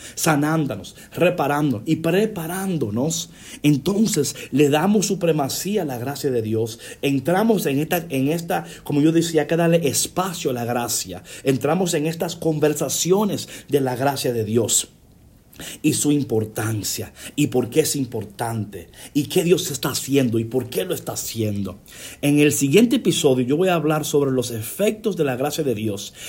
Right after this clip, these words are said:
y cómo San Agustín vio que la, la libertad, o sea, la libertad, la sanidad de tu alma nos permite participar plenamente en la divinidad de Dios.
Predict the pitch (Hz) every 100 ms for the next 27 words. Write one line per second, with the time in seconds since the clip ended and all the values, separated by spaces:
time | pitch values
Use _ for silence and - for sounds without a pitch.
0 | - 147 131 - 233 254 233 - - 220
1 | 240 220 160 - - 175 147 131 120 147
2 | 185 143 123 - - - - - 156 147
3 | 143 147 160 160 143 139 156 240 294 226
4 | 151 170 143 123 107 107 - 139 127 147
5 | 220 208 151 143 117 113 113 120 110 -
6 | 196 240 214 208 196 156 - 147 156 123
7 | 104 104 127 - - - - 147 151 -
8 | 156 147 160 254 240 214 202 - 254 277
9 | 262 262 226 - 208 190 175 - 180 190
10 | 190 170 165 147 156 156 156 151 156 147
11 | 156 143 143 143 143 156 151 131 104 123
12 | 113 -